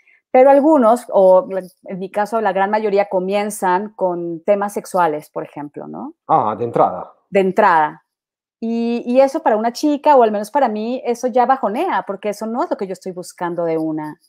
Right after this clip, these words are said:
Speaker 2: Acá
Speaker 1: ¿Sí?
Speaker 2: te la baja en Argentina.
Speaker 1: Total, te me ba-, me baja el entusiasmo,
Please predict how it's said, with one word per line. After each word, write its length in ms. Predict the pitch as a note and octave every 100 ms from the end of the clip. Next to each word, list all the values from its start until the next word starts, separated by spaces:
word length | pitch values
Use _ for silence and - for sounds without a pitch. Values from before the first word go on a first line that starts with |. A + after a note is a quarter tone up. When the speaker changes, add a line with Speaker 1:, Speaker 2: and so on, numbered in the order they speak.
| _ -
Speaker 2:
Acá 180 | - - _ _
Speaker 1:
¿Sí? 280 | - D3 -
Speaker 2:
te 100 | C#3
la 120 | B2+
baja 460 | C#3+ A#2 - G2 - _ _ -
en 120 | G3
Argentina. 260 | G3+ A3 A3
Speaker 1:
Total, 400 | A#3 C#4 D#4 C4
te 80 | G3
me 160 | F#3+
ba-, 140 | F#3 F#3
me 160 | G3
baja 680 | F#3 F3+ F3 G#3+ A3 A3 G#3+
el 180 | F#3 F3
entusiasmo, 1000 | F3 E3 E3 F3 F3+ G#3 G#3+ A#3 A3+ A#3